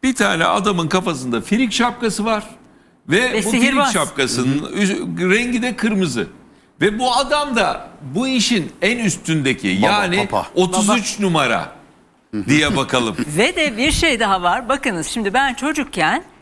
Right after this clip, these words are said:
Speaker 2: en çok sevdiğim, e, çizgi roman kahramanlarından biri bu Şirinlerdi.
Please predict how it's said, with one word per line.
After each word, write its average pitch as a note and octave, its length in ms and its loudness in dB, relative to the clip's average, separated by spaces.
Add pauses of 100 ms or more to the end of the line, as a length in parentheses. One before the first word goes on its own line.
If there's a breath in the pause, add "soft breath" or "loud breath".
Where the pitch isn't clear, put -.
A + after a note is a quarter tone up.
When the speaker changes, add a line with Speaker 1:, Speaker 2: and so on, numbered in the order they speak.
(140)
Speaker 2:
en D#4 200 2
çok F#3 260 -2
sevdiğim, G3+ 680 0 (420)
e, F#3 140 2
çizgi C4 640 0
roman E3+ 320 2
kahramanlarından D#3 1080 0
biri D4 200 -4
bu C#4+ 60 -2
Şirinlerdi. F#3+ 800 0